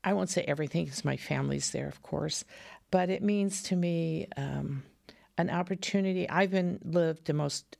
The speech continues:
amazing, fortunate life of anybody. May-, someone may have as good, but not better. And to have been able to have the opportunity to give back is important. I've become a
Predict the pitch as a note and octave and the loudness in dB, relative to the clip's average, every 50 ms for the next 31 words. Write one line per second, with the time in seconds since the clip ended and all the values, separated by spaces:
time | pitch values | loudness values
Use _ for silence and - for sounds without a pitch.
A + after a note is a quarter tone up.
0 | _ - D3 D3+ D#3 D#3+ D#3+ D3+ - - D#3 D3+ C#3+ - - C#3 C3+ C3+ - - | _ 0 2 2 2 2 0 0 0 -2 0 -2 -2 -2 -2 -2 -2 -2 -2 -4
1 | - - - A#2+ A#2+ B2+ C3 - - - - - - C3+ C3+ C3 B2+ - - - | -2 -2 -2 -2 -2 -2 -2 -2 -4 -6 -4 -2 -2 -2 0 -2 -2 -2 -2 -2
2 | - - C#3 C#3 C#3 - - - E3 E3 E3+ E3+ F3 E3 D#3+ D#3 C#3 D3+ D3 D3 | -2 0 -2 -2 -2 -2 0 0 2 2 2 0 0 0 0 0 0 0 0 0
3 | D3+ D3+ - - - F3 E3+ D#3+ D#3 - - D3 C#3 A#2+ - - - C3 - - | -2 -2 -4 -2 0 0 0 0 -2 -4 -4 -2 -4 -4 -4 -4 -4 -4 -2 -2
4 | - - - - - - - - - - - - - - _ _ - F3 E3+ F3 | -6 -8 -8 -12 -18 -18 -18 -18 -18 -18 -18 -18 -20 -20 _ _ -2 0 0 2
5 | E3+ E3+ F3 E3 F3 E3+ F3+ - - F#3+ G3+ G3+ A3 G#3+ G#3+ G#3+ A3 G#3+ - - | 0 -2 0 2 2 0 2 2 2 2 2 2 0 -2 -2 -2 -4 -8 -10 -18
6 | - - - _ _ _ _ - _ - - - F3+ E3 D#3+ D#3 D3+ D3+ D#3 D3 | -20 -20 -20 _ _ _ _ -14 _ -4 0 2 4 4 4 2 0 0 -2 -2
7 | - - E3 D#3 D#3 D#3+ D3+ D3 - - - - - E3 D#3 D3+ D3 - C#3 - | -2 -2 -2 0 0 0 -2 -2 -4 -8 -6 -2 0 0 0 0 -2 -4 -4 -2
8 | - C#3+ - - B2 B2+ C#3+ E3 A3 - - A3+ G#3 - A3 G#3 - - G#3 G3+ | -2 -2 -2 -2 -4 -2 -2 -4 -6 -2 -2 -2 0 0 -2 -2 -2 -2 -2 -2
9 | G3+ G3 - G3+ G#3 G#3+ F3+ - - - _ _ _ _ _ _ _ _ _ _ | -2 0 -2 -2 -2 -2 -6 -10 -12 -20 _ _ _ _ _ _ _ _ _ _
10 | _ - _ _ _ _ _ _ - D3+ E3 D#3+ - F3+ - - - F3 E3+ D#3+ | _ -20 _ _ _ _ _ _ 0 0 0 0 -2 -6 -8 -2 0 0 0 0